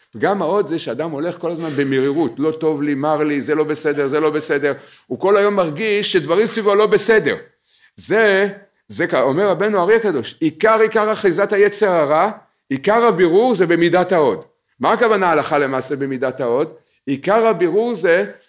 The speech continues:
בנקודה הזאת שאדם מרגיש לא טוב, אתה לא, אתה לא רואה שהכל לא, לא מסתדר? "אה, עוד, מה, עוד אלפיים ד-, עוד אלפיים דולר כל חודש אני מסודר לגמרי". לא ב-, לא רוצה להיות מיליונר,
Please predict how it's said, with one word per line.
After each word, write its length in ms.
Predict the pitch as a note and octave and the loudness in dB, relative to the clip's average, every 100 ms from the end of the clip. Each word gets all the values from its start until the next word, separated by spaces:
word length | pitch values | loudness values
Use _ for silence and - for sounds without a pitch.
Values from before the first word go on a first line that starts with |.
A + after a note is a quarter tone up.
| _ | _
בנקודה 600 | C#3 D3 C#3+ C3+ F#3 G#3+ | -2 -2 -2 -4 -2 -2
הזאת 540 | D3 D#3 A3 F#3 G3 - _ _ | -2 0 0 0 -4 -12 _ _
שאדם 460 | - A#2+ B2 G#3 G3 | -4 -2 0 0 0
מרגיש 720 | D3+ C#3 G#3+ F#3+ F3+ F3+ - _ _ _ | -4 -4 -4 -4 -4 -8 -16 _ _ _
לא 120 | D3 A3 | 0 2
טוב, 340 | A3 A3+ B2+ | 4 4 2
אתה 140 | A2 | -2
לא, 200 | C#3+ G#3+ | 0 0
אתה 120 | F3 E3 | 0 0
לא 80 | |
רואה 120 | G3 G#3 | -2 -2
שהכל 280 | F3+ F3+ | -4 -4
לא, 100 | G3 F3+ D#3+ | -2 -2 -2
לא 100 | F3+ | -2
מסתדר? 480 | G3 - D#3 G#3 G#3+ G#3 _ _ _ _ | -4 -4 0 0 0 -6 _ _ _ _
"אה, 160 | - F3+ | -8 0
עוד, 260 | F3 G3 D#3 | 0 0 -2
מה, 240 | D3+ G3 | -2 2
עוד 200 | D#3+ D#3+ | 2 2
אלפיים 360 | D#3+ D#3+ E3 D#3 | 0 2 0 0
ד-, 340 | E3 D#3 C3 - _ | 0 2 0 -6 _
עוד 160 | E3 G3 | 0 2
אלפיים 320 | F3 F#3+ F#3+ | 2 0 2
דולר 240 | F#3 F#3 | 2 0
כל 160 | F3 F#3 | 0 -4
חודש 380 | - F#3+ F3 F3 | -2 -2 0 -2
אני 120 | D#3 | -4
מסודר 420 | B2+ D3+ C3+ E3 | -2 -4 0 2
לגמרי". 560 | E3+ C#3 E3 F3 D3 A2 | 2 2 2 2 0 -2
לא 200 | A2 F3 | 0 0
ב-, 300 | A#3+ C4 A#3 E3 | 2 2 4 2
לא 100 | F3+ | 2
רוצה 220 | A3+ A#3+ | 2 2
להיות 180 | A#3 A#3 | 0 0
מיליונר, 400 | A#3 F#3+ D#3+ | 0 2 2